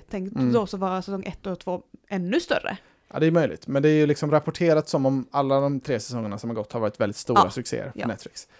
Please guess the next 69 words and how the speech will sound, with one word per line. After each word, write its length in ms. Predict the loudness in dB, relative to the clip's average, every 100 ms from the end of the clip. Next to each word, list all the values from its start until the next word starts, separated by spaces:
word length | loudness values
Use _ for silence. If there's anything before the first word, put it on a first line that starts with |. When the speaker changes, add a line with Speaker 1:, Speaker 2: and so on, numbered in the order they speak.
| -20 _
Speaker 2:
Och 80 | -2
det 60 | 4
är 20 |
Speaker 1:
Ja, 40 |
men 100 | 8
Speaker 2:
lite 140 | 8 8
Speaker 1:
det 40 |
är, 40 | 8
Speaker 2:
kul 120 | 8
Speaker 1:
det 60 |
är 20 | 8
ju 60 | 6
Speaker 2:
också. 120 | 6
Speaker 1:
många 260 | 6 4 0
som 100 | -2
har 60 |
sett 280 | -4 -8 -10 _
det 180 | -4 -2
och 60 |
liksom 280 | -4 -6 -8
så, 280 | -6 -6 -8 -14 _ _ -4
alla 220 | 0 2
vet 240 | 0 -4
ju 240 | -8 -8 -14 -20 -18
nästan 360 | -14 -12 -10
vad 120 | -10
det 120 | -8 -8
är. 120 | -12 _ -4
Alltså 40 |
Speaker 2:
Ja. 120 | -4
Speaker 1:
så. 100 | -4
Speaker 2:
Ja, 380 | -10 -16 -16 -6
men 40 | 0
Speaker 1:
Och 60 |
Speaker 2:
det 60 | 4
Speaker 1:
det 60 |
Speaker 2:
har 80 | 6
Speaker 1:
är 40 | 6
Speaker 2:
ju 60 |
Speaker 1:
ju 60 | 6
Speaker 2:
sin 80 | 2
Speaker 1:
också 80 | 2
så 80 |
Speaker 2:
crowd. 140 | 2 2
Speaker 1:
med, 160 | 0 -2
när 120 | -4
det 60 |
är 80 | -4
en 80 | -6
stor 480 | -8 -4 -4 -4 -6
Netflix-serie. 840 | -6 -8 -12 -14 -12 -12 -10 -8
För 100 | -4
Netflix 460 | -6 -4 -6 -4 -4
Speaker 2:
Mm. 120 | -4
Speaker 1:
är 40 | -4
ju 80 | -6 _
fortfarande, 680 | -8 -8 -4 -4 -4 -4 -6 -8 _ _ _ _ _
eller 120 | -4
har 80 | 0
varit 280 | 0 -2 -4
i 40 |
alla 100 | -6 -4
fall, 260 | -6 -8 -14 -20 -12
den, 360 | -10 -10 -12
eh, 60 | -14 -14 -16 -18 -20 _ _ -18
tjänsten 320 | -14 -12 -14
som 200 | -16 -16 -14
flest 280 | -12 -12 -12
har. 180 | -16